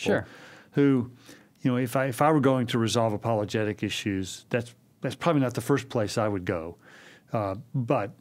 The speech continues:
Speaker 2: uh, anyway, be, be that as it may, how, how would you help him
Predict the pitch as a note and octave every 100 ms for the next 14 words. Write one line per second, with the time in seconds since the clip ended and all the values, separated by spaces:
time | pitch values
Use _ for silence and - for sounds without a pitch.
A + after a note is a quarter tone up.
0 | - B3+ E3+ A#2+ G#2 G#2 - _ _ C3
1 | G#2 G2 A#2+ C#3+ A#2+ D3+ C#3 A2+ G2+ G#2
2 | G#2+ A2 F2 F2+ - - - - D#3 E3+
3 | C#3 F3+ A3+ B3 G3+ E3+ D3 C#3+ - D3
4 | D#3 - C3 A#2 G#2+ G2